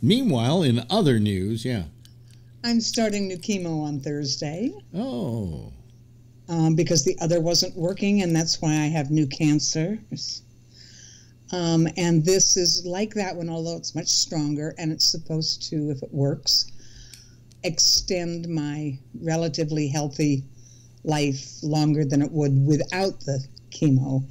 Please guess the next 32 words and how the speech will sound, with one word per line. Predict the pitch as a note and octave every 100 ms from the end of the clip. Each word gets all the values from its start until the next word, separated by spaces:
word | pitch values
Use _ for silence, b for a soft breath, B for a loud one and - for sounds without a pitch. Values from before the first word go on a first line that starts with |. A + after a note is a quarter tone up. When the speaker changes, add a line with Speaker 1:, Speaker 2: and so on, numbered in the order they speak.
| B G2
Speaker 1:
Right. | G2 -
Speaker 2:
It | G#3 G#3
has | A3 A#3+ A#3+
stronger | - - - G3+ G3 G3 F#3 F3
side | - E3 D#3+
effects. | D#3+ - C3+ - -
We'll |
see | E3 D#3+ E3
if | D#3
I | D3+
can | C#3+ - C#3+
handle | C#3 D#3 D3+ C#3
them. | C3+ D3 C#3 - - - -
Speaker 1:
Yeah. | F2+ F#2+ D2 - - B B B B
Speaker 2:
You | G3
know. | D#3 C3
Speaker 1:
That's | A3 G#3+
the | D#3+
hardest | A#3 C#4 C#4+ F#3 -
part. | C3 A2+
You | C#3 D3+
know, | D#3 D#3
I | C#3+
mean, | D3+ C#3+ C#3 C3+
sometimes | - G#3 C4+ F3 D3 B2
you |
say, | A#2 B2 A#2+
"Okay, | C#3 B2+ A2+ A2
these | A2+ A#2+
things | C#3 B2 G2+
extend | G2+ - - A#2 A2
life, | F#2 G2+ F3+ C#3 -